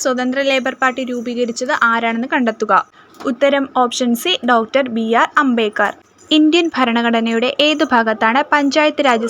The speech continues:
സംവിധാനത്തെക്കുറിച്ച് പ്രതിപാദിക്കുന്നത്? ഉത്തരം ഓപ്ഷൻ സി, നിർദ്ദേശ തത്വങ്ങളിൽ. ചേരുംപടി ചേർക്കുക. ഉത്തരം ഓപ്ഷൻ ഡി, എ ടു ബി വൺ സി ഫോർ ഡി ത്രീ. അടിയന്തരാവസ്ഥ ജർമ്മനി,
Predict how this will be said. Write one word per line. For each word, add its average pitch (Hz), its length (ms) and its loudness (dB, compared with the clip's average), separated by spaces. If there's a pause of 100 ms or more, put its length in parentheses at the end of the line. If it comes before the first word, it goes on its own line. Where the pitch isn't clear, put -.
സംവിധാനത്തെക്കുറിച്ച് 220 920 -2
പ്രതിപാദിക്കുന്നത്? 208 920 0 (320)
ഉത്തരം 220 320 2 (340)
ഓപ്ഷൻ 254 340 0 (220)
സി, 294 120 2 (220)
നിർദ്ദേശ 247 440 2 (140)
തത്വങ്ങളിൽ. 220 560 0 (920)
ചേരുംപടി 294 600 2 (160)
ചേർക്കുക. 220 380 -4 (260)
ഉത്തരം 233 360 -6 (200)
ഓപ്ഷൻ 214 340 -8 (240)
ഡി, 220 120 -2 (760)
എ 233 160 2 (380)
ടു 262 100 -2 (480)
ബി 233 160 2 (300)
വൺ 294 120 -2 (320)
സി 262 160 -4 (220)
ഫോർ 294 240 -2 (480)
ഡി 226 180 -2 (300)
ത്രീ. 220 160 -2 (480)
അടിയന്തരാവസ്ഥ 233 800 -2 (300)
ജർമ്മനി, 226 540 -2